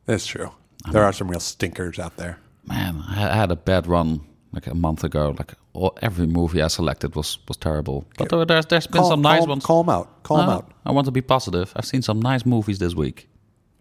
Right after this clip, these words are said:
Speaker 1: This week?
Speaker 2: Yeah. Licorice Pizza.
Speaker 1: Okay.
Speaker 2: Paul Thomas Anderson.
Speaker 1: P T A. We already talked about, I haven't seen a P T A movie since There Will Be Blood, because in my mind,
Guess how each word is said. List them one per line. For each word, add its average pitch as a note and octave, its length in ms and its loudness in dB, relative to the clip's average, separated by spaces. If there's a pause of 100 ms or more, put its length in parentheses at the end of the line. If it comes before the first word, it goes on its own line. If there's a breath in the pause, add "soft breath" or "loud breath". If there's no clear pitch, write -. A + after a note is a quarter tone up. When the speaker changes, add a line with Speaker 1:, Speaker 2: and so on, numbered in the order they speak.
(120)
Speaker 1:
This A2+ 220 0
week? E2+ 340 -10
Speaker 2:
Yeah. - 100 2 (280)
Licorice F#2+ 340 0
Pizza. C#3+ 460 -2 (600)
Speaker 1:
Okay. G#2 180 2
Speaker 2:
Paul A2 120 2
Thomas F2+ 240 0
Anderson. G#2 340 -2
Speaker 1:
P C#3 100 2
T A2+ 220 0
A. F#2+ 300 2 (460 loud breath)
We A#2+ 140 6
already G#2+ 160 6
talked G2 260 2
about, G2 160 2
I A2+ 180 6
haven't A2 200 2
seen G#2 180 -2
a G2 60 -2
P G#2 140 0
T G2+ 200 2
A F#2+ 80 4
movie F#2 320 2
since F2+ 300 -6
There F2+ 160 4
Will F2 80 4
Be F#2+ 100 -2
Blood, A#2 440 4
because F#2 260 0
in F2 80 -6
my B2+ 180 4
mind, C3 380 2